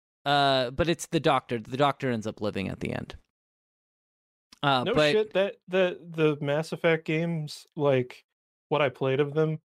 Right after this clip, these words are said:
Speaker 2: convinced me that Seth Green actually is a good actor.
Speaker 1: He's good. Yeah, I, I like Seth Green. I, I, I've liked him ever since I saw him in Buffy the Vampire Slayer as a werewolf. Uh, so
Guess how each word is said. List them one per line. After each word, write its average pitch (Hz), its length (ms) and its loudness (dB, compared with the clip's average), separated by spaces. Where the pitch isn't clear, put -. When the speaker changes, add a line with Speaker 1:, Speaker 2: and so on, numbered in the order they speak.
Speaker 2:
convinced 139 440 -2
me 139 120 0
that 131 180 -6
Seth 139 260 -2
Green 131 240 0
actually 131 460 0
is 123 140 2
a 123 40 -4
good 120 160 0
actor. 123 440 -8
Speaker 1:
He's 269 140 0
good. 339 240 0
Yeah, 214 320 2
I, 196 100 -2
I - 40 2
like 240 180 -2
Seth - 200 -6
Green. 98 240 -10
I, 147 180 -4
I, 156 360 2
I've 151 80 -2
liked 175 220 0
him 165 100 -6
ever 160 160 -4
since 165 220 -8
I 165 60 -2
saw 170 180 -4
him 160 80 -4
in 120 120 -4
Buffy 170 320 -2
the 170 120 -2
Vampire 147 480 0
Slayer 101 320 -6
as 110 100 -4
a 120 60 0
werewolf. 139 520 -2
Uh, 135 460 2
so - 260 0